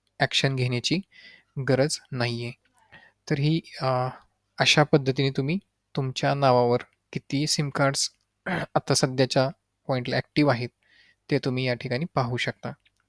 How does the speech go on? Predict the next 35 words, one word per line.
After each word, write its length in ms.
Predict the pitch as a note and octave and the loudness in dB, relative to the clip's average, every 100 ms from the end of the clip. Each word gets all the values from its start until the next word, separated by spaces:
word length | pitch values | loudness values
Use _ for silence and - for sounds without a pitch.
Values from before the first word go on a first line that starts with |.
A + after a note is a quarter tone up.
| - _ _ _ - | -20 _ _ _ -2
तर 100 | C3+ | 0
ही 180 | D3 D3 | 0 0
एक 220 | C#3 - | -2 -2
अशीच 320 | - - - | -6 -4 -2
युजफुल 320 | C#3 - - | -2 -2 -2
इन्फॉर्मेशन, 720 | C#3+ C3+ - C#3 C3+ - C#3 E3 _ - | -2 -2 -4 -4 -4 -4 -6 -8 _ -8
अ, 200 | B2+ B2 | -4 -4
मी 140 | B2 | -2
आपल्यासोबत 460 | B2 B2+ B2 B2+ - | -2 -2 -2 -2 0
शेअर 280 | - B2+ B2 | 4 4 2
केली 280 | C3 A#2 | -2 -2
आहे. 220 | D#3 - _ _ _ _ _ _ _ _ _ - | -4 -10 _ _ _ _ _ _ _ _ _ -6
तर 80 | D3 | 0
यानंतरच्या 1080 | C#3 C#3 - - D3 C3+ C3 D3 C#3+ D#3+ | 4 4 2 -2 0 0 0 -2 0 -2
व्हिडिओजमध्ये 600 | D3+ C#3 C3 C3+ C#3 B2+ | 0 0 0 -2 -2 -2
आपल्याला 460 | D3+ C#3 C#3 C3 C3 | -2 -4 -2 0 -2
कुठल्या 400 | C3+ C3+ C#3 C#3 | -4 -8 -2 -2
विषयावरती, 680 | D3 - C#3+ C3+ C3+ C#3 E3 _ _ _ C#3 | -2 -2 0 -2 -4 -6 -6 _ _ _ -4
अ, 40 | |
व्हिडिओ 340 | B2 B2 B2+ | -2 2 2
बनवायचा 440 | B2+ B2 A#2+ A#2+ B2 | 2 2 -2 -2 -4
आहे, 160 | B2 C3+ _ _ _ _ - | -4 -12 _ _ _ _ -8
तर 60 | C3+ - | -4 0
त्याची 540 | B2+ - D3 C#3 E3+ - | 0 0 -2 -2 -4 -4
जी 120 | C#3+ | -4
इन्फॉर्मेशन 500 | C3 C3+ C3 - B2 | 2 2 2 -2 -4
आहे, 80 | C#3 | -6
ती 120 | C#3 | -4
तुम्ही 160 | B2+ B2+ | -2 -2
कमेंट 320 | C3 B2+ C3 | -2 -2 0
बॉक्समध्ये 440 | C3 - - B2 | 0 0 0 2
ॲड 120 | B2 B2 | 2 2
करू 180 | C3 | -2
शकता. 320 | B2 C3 - D3+ | 0 -2 0 -2
नक्कीच 520 | C#3+ - C3+ - | -2 -2 -2 0